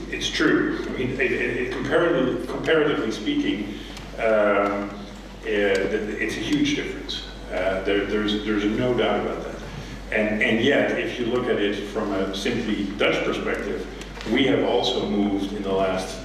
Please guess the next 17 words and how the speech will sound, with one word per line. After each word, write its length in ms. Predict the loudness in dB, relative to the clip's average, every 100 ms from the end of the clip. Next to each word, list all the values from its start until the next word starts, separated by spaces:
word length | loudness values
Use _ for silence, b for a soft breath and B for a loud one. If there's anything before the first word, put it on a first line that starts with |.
| -10 -8 -6
you 80 | -6
know, 100 | -4
twenty, 300 | -4 -4 0
thirty 320 | 0 2 0
years 440 | -2 -2 -2 -2 -2 B B B -6
towards 760 | 0 4 4 4 4 2 0 -2
a, 560 | 0 2 2 0 -2 -6 B B B -4
uh, 240 | 0 0 2
more, 380 | 4 4 4 2 -2 -4 -6 -6 -6 -2
more 280 | 0 0 -2 -6 -10 -12 -6
incapacitation, 1120 | -4 0 0 0 0 -2 -2 0 2 2 0
basically, 440 | 2 2 0 -4 -2
basically 460 | 0 0 0 -2 0
putting 240 | 0 0
people 360 | -2 -4 -2 0
away 520 | 2 2 4 2 0
for, 340 | -4 -4 -4